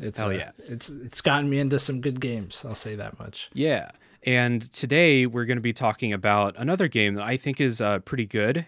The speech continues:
Speaker 2: which is Death's Door. And Death's Door is an, I'm gonna say, an isometric action adventure game developed by a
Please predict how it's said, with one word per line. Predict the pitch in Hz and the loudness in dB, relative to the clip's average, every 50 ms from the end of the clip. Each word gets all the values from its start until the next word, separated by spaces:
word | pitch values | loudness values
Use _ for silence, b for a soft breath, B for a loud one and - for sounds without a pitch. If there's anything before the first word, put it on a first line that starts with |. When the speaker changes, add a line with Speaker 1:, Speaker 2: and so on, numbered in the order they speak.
| _ - | _ -2
Speaker 2:
which | 123 120 - - | -2 -2 0 -2
is | - 113 117 113 101 98 | -2 0 0 0 0 -2
Death's | 98 117 113 113 - - - | 0 2 2 2 2 -2 -8
Door. | - - 110 95 98 98 107 151 175 180 _ _ _ _ _ - | -4 -2 -2 0 0 0 0 -2 -2 -4 _ _ _ _ _ -8
And | 123 107 104 104 98 | -4 -4 -2 -2 2
Death's | 117 120 123 - - 120 | 2 2 2 2 -4 -6
Door | 110 123 117 113 117 117 113 110 | -4 -2 0 2 2 2 2 0
is | - 117 117 113 113 113 110 104 110 | 0 0 0 2 2 2 0 0 0
an, | 110 107 107 104 104 104 101 B B B B B B B B B B | 2 2 2 2 2 0 -2 B B B B B B B B B B
I'm | - 113 113 110 | -2 -2 0 0
gonna | 113 120 113 107 | 0 0 0 0
say, | - - - 113 107 | 0 2 2 4 4
an | 104 101 - | 4 2 0
isometric | - 113 113 113 - - 113 107 110 113 - - - 113 110 - - - | 0 0 0 2 2 0 0 2 2 0 0 0 -2 -2 -2 -2 -4 0
action | 113 113 117 - - - 123 113 110 110 113 110 | 2 2 2 2 0 0 0 2 0 0 -2 0
adventure | 113 113 104 98 117 113 117 - 127 113 | -2 -2 0 2 0 2 2 0 -2 -2
game | 104 - 113 110 110 107 107 107 107 107 107 - _ _ _ _ _ _ _ _ _ _ _ _ _ _ _ _ _ _ _ _ _ - | 0 2 2 4 4 4 2 2 -2 -4 -6 -12 _ _ _ _ _ _ _ _ _ _ _ _ _ _ _ _ _ _ _ _ _ -2
developed | - 123 120 147 165 170 151 123 113 - - - | 0 2 6 6 6 6 6 2 0 -4 -10 -4
by | - 113 107 107 107 104 104 104 - - | 0 0 2 2 4 2 2 0 -2 -2
a | 113 110 107 107 101 | -2 0 0 0 -2